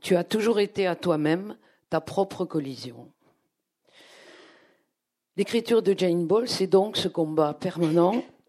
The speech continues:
avec des forces contradictoires <clears throat> qui la déchirent, avec, euh, cette dualité qui l'habite, cette dualité, euh, entre peut-être ce qu'elle appelle parfois le spirituel et le sensuel, bien entendu,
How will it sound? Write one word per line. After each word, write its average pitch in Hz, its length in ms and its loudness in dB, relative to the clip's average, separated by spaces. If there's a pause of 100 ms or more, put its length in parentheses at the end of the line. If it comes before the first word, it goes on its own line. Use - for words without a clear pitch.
(220)
avec 185 580 -2
des 175 160 0
forces - 480 -4 (260)
contradictoires 180 920 -4 (180)
<clears throat> - 800 -8
qui 202 100 -2
la 190 160 8
déchirent, 185 560 0 (140)
avec, 160 460 -2
euh, 131 160 -2 (320)
cette 180 260 -2
dualité 196 640 0
qui 165 140 -10
l'habite, 160 500 -2 (280)
cette 196 240 -2
dualité, 185 800 0
euh, 143 200 0
entre 160 520 -2
peut-être 151 680 -4
ce - 140 -6
qu'elle 139 480 -2
appelle 151 500 -2
parfois 156 400 -2
le 139 120 0
spirituel 156 840 -6 (540)
et 170 140 0
le 131 320 0
sensuel, 160 640 -2
bien 147 220 -6
entendu, 147 800 -4